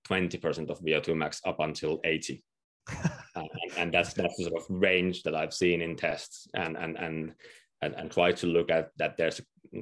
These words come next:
Speaker 1: both in terms of, of ventilatory and lactate thresholds.
Speaker 2: Uh, that's, that's a,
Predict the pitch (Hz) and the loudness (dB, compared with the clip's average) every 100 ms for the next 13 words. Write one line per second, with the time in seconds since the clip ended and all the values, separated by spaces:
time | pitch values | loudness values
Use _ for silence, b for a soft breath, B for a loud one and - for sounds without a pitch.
0 | - - - 90 87 87 82 - 82 76 | -12 -18 0 8 8 8 4 0 -4 -2
1 | 78 - - - - 85 80 90 85 85 | -4 -4 -4 -4 0 0 2 2 4 4
2 | 78 80 80 - 73 71 76 - - 69 | 2 2 0 0 -6 -4 -4 -4 -2 -2
3 | - - _ _ _ _ _ - - - | -4 -12 _ _ _ _ _ -20 -18 -10
4 | 107 110 - - 127 131 110 | -6 -4 -4 -2 2 2 2